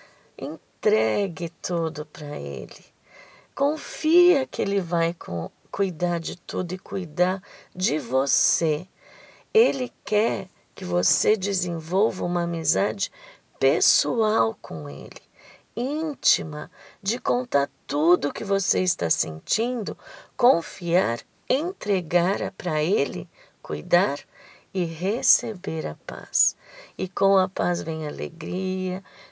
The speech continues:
vem o amor, você começa a olhar o outro com os olhos que Jesus olhava a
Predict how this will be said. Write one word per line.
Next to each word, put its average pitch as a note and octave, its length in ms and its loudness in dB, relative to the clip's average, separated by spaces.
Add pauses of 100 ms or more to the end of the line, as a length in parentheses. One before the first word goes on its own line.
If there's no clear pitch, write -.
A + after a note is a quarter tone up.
vem E3 280 0
o C#3 120 0
amor, D#3 560 2
você F3+ 320 -2
começa E3+ 540 -2
a E3 40 0
olhar D#3 280 0
o D3 80 0
outro F3+ 480 -2 (340)
com C4 220 -2
os G#3+ 180 -2
olhos F3 400 0
que - 160 -8
Jesus D#3 600 -4
olhava D3 500 -4
a D#3 60 -10